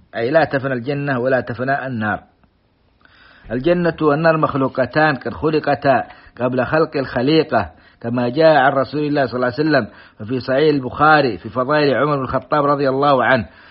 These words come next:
أن النبي صلى الله عليه وسلم قال: "دخلت الجنة البارحة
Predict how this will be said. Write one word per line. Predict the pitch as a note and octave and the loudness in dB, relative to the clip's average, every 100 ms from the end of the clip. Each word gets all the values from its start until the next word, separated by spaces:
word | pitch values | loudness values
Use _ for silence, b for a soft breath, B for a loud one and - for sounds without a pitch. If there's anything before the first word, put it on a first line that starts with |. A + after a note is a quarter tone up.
| B | B
أن | A2+ C#3+ | -6 -2
النبي | D3 D3 | -2 -2
صلى | C3 B2+ | -4 -2
الله | B2+ | -2
عليه | B2 | -2
وسلم | D3 C#3 | -2 -2
قال: | C3 D3+ D3+ | -2 2 2
"دخلت | B2+ A#2+ D#3+ - | 0 0 0 -2
الجنة | C3 A#2 D#3 D3+ C3+ | -6 0 2 2 -2
البارحة | A#2+ A#2 C#3+ D#3+ D3 A2 G#2 | -2 2 4 6 4 2 -4